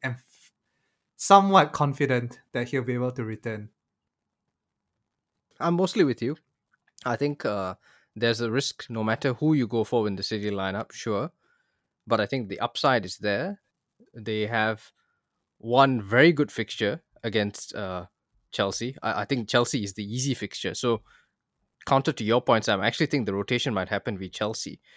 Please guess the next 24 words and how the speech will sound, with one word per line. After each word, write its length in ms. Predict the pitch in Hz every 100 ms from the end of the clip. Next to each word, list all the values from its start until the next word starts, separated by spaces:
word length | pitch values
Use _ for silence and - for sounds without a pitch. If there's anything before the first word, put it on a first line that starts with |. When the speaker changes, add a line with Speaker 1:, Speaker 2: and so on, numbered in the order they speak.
| - -
Speaker 2:
Again, 200 | 180 202
I 80 | 160
don't 160 | 226
think 200 | 262 240 - - - _ - _ -
City 320 | - 208 220
is 140 | 175
not, 300 | 165 180 262 _ _ _ _ _
they 80 | 165
don't 180 | 185 202
do 100 | 208
full 220 | - 160
sale, 400 | - 156 151 135 -
you 120 | 117
know, 100 | 107
wholesale 600 | 147 151 143 139 127 113
rotation 500 | 107 120 110 - 98
of 120 | 92
the 80 | 104
entire 420 | 101 110 110 87
eleven. 320 | 107 101 95
That's 220 | 104 120
not 100 | 127
gonna 140 | 107 95
happen. 320 | 98 -